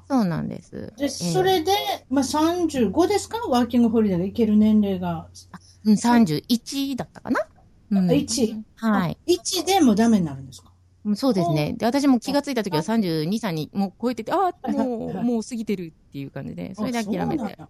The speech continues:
Speaker 2: それ知らなかった。はいはい。
Speaker 1: うん。
Speaker 2: で、それで、まあ、まあ、今度は、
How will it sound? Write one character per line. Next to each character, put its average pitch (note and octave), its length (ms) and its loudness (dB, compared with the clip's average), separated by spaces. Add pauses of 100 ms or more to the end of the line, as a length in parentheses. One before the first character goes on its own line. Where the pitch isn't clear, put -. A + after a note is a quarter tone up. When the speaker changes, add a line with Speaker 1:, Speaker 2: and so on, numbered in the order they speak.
Speaker 2:
そ - 180 -14
れ F4+ 80 -6
知 - 100 -16
ら E4 100 -4
な D#4 100 -2
か A3+ 80 -8
っ E3+ 40 -8
た。 E3 80 -14
は G3+ 160 -8
い F3 100 -12
は E3 100 -18
い。 - 200 -8
Speaker 1:
う - 20 0
ん。 G3 280 0
Speaker 2:
で、 - 80 -2
そ D#4 180 -2
れ G#4+ 120 -4
で、 - 40 -14 (320)
ま C4 200 0
あ、 A3 80 -4 (540)
ま A#3 180 2
あ、 - 20 -8
今 B3 260 0
度 G#3 140 2
は、 G#3+ 340 0